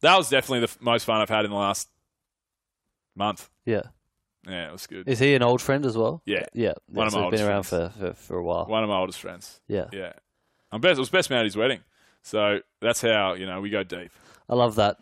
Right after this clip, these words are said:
Speaker 2: I, uh, I, I, one of, something that, that works well with me in that, that scenario is I, I travel quite a bit with work, uh, just, uh, interstate. Um, but every time I do, I get to stay with people, or I, I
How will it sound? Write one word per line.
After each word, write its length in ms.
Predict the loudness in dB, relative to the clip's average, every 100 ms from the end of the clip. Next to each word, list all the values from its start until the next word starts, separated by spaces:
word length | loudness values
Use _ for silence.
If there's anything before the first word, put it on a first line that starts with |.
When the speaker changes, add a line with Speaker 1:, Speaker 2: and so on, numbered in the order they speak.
| -2
Speaker 2:
I, 160 | 2
uh, 520 | 4 4 2 0 -2 -2
I, 80 | -4
I, 40 |
one 240 | -2 -2 -2
of, 100 | -4
something 380 | -8 -4 -2
that, 240 | -2 -4 -6
that 120 | -6
works 260 | -2 -2 -2
well 100 | -4
with 180 | -4 -4
me 320 | -4 -2 -2 -4
in 180 | -6
that, 220 | -6 -6 -8
that 140 | -8
scenario 480 | -6 -4 -2 -2 -4
is 140 | -4
I, 340 | -4 -4 -2 -4
I 40 |
travel 280 | -4 -4 -4
quite 160 | -6
a 40 | -6
bit 120 | -8
with 140 | -10
work, 220 | -8 -8 -8 -12
uh, 180 | -10 -10
just, 240 | -12 -20 -20 _ _ -20
uh, 60 | -20 -20 -16
interstate. 440 | -14 -10 -8 -8 -10 -20 -20 -20 -20 _
Um, 460 | -4 -4 -6 -14 -10
but 120 | -4
every 120 | -4
time 100 | -4
I 40 | -4
do, 100 | -4
I 60 | -4
get 100 | -6
to 40 |
stay 180 | -6 -6
with 120 | -6
people, 240 | -8 -10 -8
or 120 | -6
I, 260 | -6 -8 -10
I 120 | -10